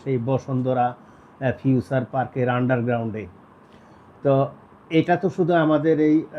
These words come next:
ঢাকার ভিতরে আছে, কিন্তু সারা বাংলাদেশে এই রকমের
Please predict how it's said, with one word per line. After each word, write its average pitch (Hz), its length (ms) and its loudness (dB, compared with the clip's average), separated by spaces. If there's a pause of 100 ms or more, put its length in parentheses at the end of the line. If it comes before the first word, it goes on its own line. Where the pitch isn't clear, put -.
(100)
ঢাকার 139 400 2
ভিতরে 135 520 0
আছে, - 280 -6 (640)
কিন্তু 170 420 0 (140)
সারা 151 280 0
বাংলাদেশে 143 640 0
এই 127 240 -4
রকমের 127 420 -4